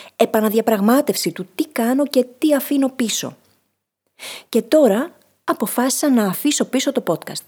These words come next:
Ποιο σκεπτικό όμως κρύβεται πίσω από αυτό και όλες τις άλλες αποφάσεις που έχω πάρει για το μέλλον της δουλειάς μου και της ζωής μου γενικότερα;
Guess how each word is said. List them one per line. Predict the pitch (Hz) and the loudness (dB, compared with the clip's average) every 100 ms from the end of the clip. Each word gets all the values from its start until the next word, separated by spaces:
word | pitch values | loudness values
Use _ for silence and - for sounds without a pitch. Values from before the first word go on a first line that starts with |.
| _ _ _ _ _ _ _ _ _ _ _ _ _ | _ _ _ _ _ _ _ _ _ _ _ _ _
Ποιο | - 349 | -2 0
σκεπτικό | - - 254 254 | 0 -2 2 4
όμως | 202 180 170 - | 6 4 0 -4
κρύβεται | 190 180 180 - | -2 0 0 -2
πίσω | - 320 311 214 | -2 0 0 0
από | 180 | -2
αυτό | 160 - 202 165 - | -4 0 2 2 2
και | 190 180 | 2 4
όλες | 220 320 277 | 4 2 0
τις | 196 208 | -2 0
άλλες | 190 180 | 0 0
αποφάσεις | 185 175 185 180 175 | -2 -4 -4 -4 -4
που | - | -4
έχω | 180 190 | -2 -2
πάρει | 214 202 190 | -2 0 2
για | 190 | 0
το | 190 185 | 0 2
μέλλον | 208 208 196 | 4 4 2
της | 196 | -2
δουλειάς | 180 180 190 185 | -2 2 2 2
μου | 180 180 | 0 -2
και | 220 214 208 208 | -2 -2 -4 -6
της | - 285 | -6 0
ζωής | 285 285 220 | 2 2 0
μου | |
γενικότερα; | 190 170 156 143 139 - | 0 0 -2 -4 -4 -10